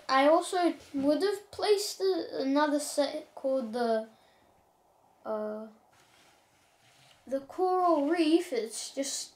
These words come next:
it's not, it's underwater, and yeah, it wouldn't make sense to put it all the way on the surface. Um, but yeah, so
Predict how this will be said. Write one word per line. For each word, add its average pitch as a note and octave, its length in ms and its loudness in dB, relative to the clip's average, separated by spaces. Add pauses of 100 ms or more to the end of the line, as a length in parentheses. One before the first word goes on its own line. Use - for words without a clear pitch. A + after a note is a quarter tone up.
it's - 220 -10
not, D4 180 -6 (140)
it's - 260 -8
underwater, E4+ 1000 2
and A3+ 400 -10
yeah, B3 240 -4
it G3+ 160 -6
wouldn't B3 280 -8
make A#3 240 -8
sense - 420 -10
to - 100 -14
put A#3+ 260 -12
it A3+ 80 -10
all A3+ 160 -6
the A3 160 -8
way G#3+ 140 -4
on G3+ 140 -8
the G3+ 60 -14
surface. C4+ 840 -6 (840)
Um, A#3+ 380 0
but A#3 160 2
yeah, D4+ 320 4
so C4+ 400 -2